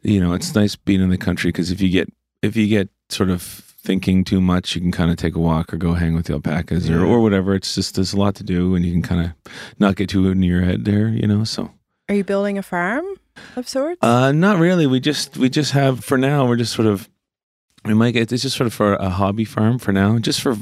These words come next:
Speaker 1: for kind of vibe purposes, just to, you know, uh, the alpacas are just pets, really.
Speaker 3: Yeah.
Speaker 1: You know,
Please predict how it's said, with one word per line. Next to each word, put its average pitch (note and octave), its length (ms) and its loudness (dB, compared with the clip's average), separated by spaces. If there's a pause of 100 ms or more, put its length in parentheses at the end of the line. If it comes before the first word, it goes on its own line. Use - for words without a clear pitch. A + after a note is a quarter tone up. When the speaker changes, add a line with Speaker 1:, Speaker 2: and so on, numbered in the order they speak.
(120)
Speaker 1:
for G2 240 0
kind G#2 220 0
of F#2+ 100 0
vibe G2+ 260 2
purposes, G2 500 -2
just - 260 -4
to, F#2+ 180 0 (1000)
you G2+ 140 4
know, F#2+ 280 2 (140)
uh, - 220 -6
the F#2+ 560 0
alpacas G#2 500 0
are F#2+ 40 2
just F#2+ 180 -2
pets, - 400 -2
really. G2 420 2
Speaker 3:
Yeah. G3 320 -4
Speaker 1:
You F#2+ 140 0
know, F#2+ 320 0